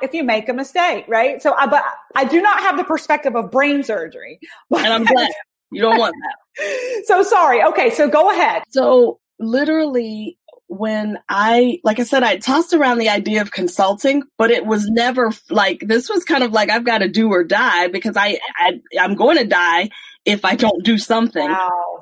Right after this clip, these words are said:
Speaker 2: So
Speaker 1: Wow.
Speaker 2: I literally, and, you know, I had this, you're good. You can, I've never talked about some of this stuff before. I was at, I was, I was at a retreat, a, a woman's retreat, and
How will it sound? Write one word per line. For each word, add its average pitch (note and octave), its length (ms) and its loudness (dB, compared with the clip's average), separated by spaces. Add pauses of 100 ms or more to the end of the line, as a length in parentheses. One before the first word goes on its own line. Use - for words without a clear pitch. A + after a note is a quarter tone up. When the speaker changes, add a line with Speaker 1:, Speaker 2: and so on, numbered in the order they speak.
Speaker 2:
So B3+ 80 2
Speaker 1:
Wow. A#3 240 2 (240)
Speaker 2:
I A#3 140 2
literally, C4+ 680 2
and, C#4 220 0
you D#4 80 4
know, E4 220 4
I C#4+ 80 0
had F#4 260 0
this, - 240 -2 (400)
you're A#4+ 140 4
good. G#3+ 320 2
You D#4 80 0
can, A#3+ 260 0 (140)
I've D#4 140 -2 (100)
never B3 180 -2
talked - 260 -4
about F3 240 -2
some F#3 200 2
of E3 60 -2
this F3+ 120 -4
stuff - 300 -4
before. G3+ 340 0 (380)
I A#3 80 4
was B3 320 4
at, C#4+ 260 0
I B3 80 0
was, A#3+ 320 4
I G#3 60 -2
was G3 340 -8 (220)
at B3+ 100 0
a C#4 100 0
retreat, F#3+ 560 -2
a, E3+ 280 0
a F3 80 2
woman's F#3 440 -2
retreat, F3 540 2
and E3+ 300 2